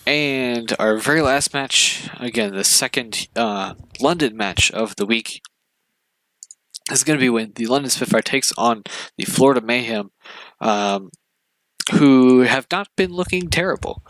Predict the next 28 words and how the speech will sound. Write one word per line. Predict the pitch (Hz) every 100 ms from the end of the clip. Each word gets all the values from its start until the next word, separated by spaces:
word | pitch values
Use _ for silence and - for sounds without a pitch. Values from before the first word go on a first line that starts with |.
| - - -
Uh, | 110 107
I | 107
think, | 131 - _ _ _ _ _ _ _ - -
um, | 120 110 107 104 101 98 - _ -
I | 101
wanna | 101 101 98 95 _ - - - -
go | 107
back | 110 98
and | -
check | 127 -
before | 104 117 104
I | 98 92 -
say | - 127
for | - 101
sure, | - 139
but | 113
I | 98
think | - 151 -
we | 113
have | 107 -
only | 127 143 120
seen | - 131 123
them | 113 104 - _ _ _ - _ _
in | 113 107
week | 110 - -
two. | - - 151 110 110 151 _ _ _ - - _ -
Yeah, | 120 104 95
we, | 113 113 85